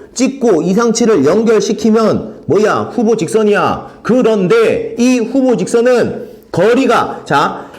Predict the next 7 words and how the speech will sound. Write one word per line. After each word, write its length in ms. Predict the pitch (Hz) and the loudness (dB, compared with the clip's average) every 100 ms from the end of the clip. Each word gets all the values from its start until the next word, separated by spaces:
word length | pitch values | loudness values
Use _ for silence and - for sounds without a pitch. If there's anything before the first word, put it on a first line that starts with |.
| - | -6
이 400 | 220 254 262 262 | 0 0 2 0
점과 640 | 190 165 190 190 196 202 - | 0 0 0 0 0 -2 -2
여기에서 360 | 160 214 220 175 | 0 2 2 0
여기까지의 400 | 139 190 180 180 | 0 0 0 0
거리, 460 | 143 123 131 135 | 0 0 2 -2
거리, 540 | 131 131 131 131 135 139 | 0 0 2 0 -2 -2
거리, 720 | 131 131 135 131 131 - - | 0 2 2 0 -2 -8 -16